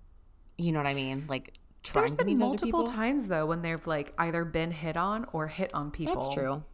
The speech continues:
Speaker 2: at the coffee shop. And so, I mean, this is also a fictional T V show, so maybe that's the trick.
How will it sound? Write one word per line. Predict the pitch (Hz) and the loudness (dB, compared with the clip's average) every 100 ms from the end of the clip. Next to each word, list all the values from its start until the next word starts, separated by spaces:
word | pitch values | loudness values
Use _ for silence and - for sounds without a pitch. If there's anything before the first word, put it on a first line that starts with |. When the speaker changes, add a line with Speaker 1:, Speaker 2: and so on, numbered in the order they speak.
| - | -4
Speaker 2:
at | 165 - | -2 -2
the | |
coffee | 151 165 185 160 | -2 -2 -2 -4
shop. | - - - - | -2 -2 -4 -6
And | 190 196 | -6 -4
so, | 208 202 190 185 - - - | -2 -2 -2 -4 -10 -20 -8
I | 190 | -4
mean, | 185 180 | -2 -2
this | 185 - - | -4 -4 -2
is | 208 | -2
also | 220 220 226 | -2 -4 -4
a | 208 | -4
fictional | - 180 - 170 156 | -4 -8 -8 -8 -8
T | - 160 | -8 -8
V | 147 135 | -8 -8
show, | 147 - 55 180 | -10 -8 -8 -8
so | - 165 | -8 -6
maybe | 160 175 180 185 190 185 185 170 - | -6 -6 -6 -6 -8 -8 -8 -8 -8
that's | 147 143 - - - - | -8 -8 -12 -14 -14 -14
the | - | -16
trick. | - 50 50 - | -12 -12 -14 -12